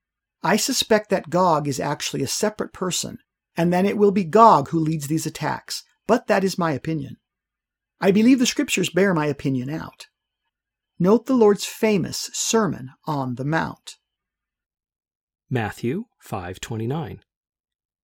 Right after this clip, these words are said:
Speaker 2: "And if thy right eye offend thee, pluck it out, and cast it from thee.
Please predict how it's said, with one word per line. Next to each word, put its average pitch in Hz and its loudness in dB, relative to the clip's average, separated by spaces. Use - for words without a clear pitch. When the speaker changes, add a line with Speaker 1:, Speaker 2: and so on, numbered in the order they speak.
Speaker 2:
"And 151 0
if 170 -2
thy 143 2
right 180 0
eye 156 0
offend 202 0
thee, 92 -10
pluck - 0
it 151 -2
out, 95 -6
and 160 -2
cast - -2
it - -10
from 139 -6
thee. 104 -14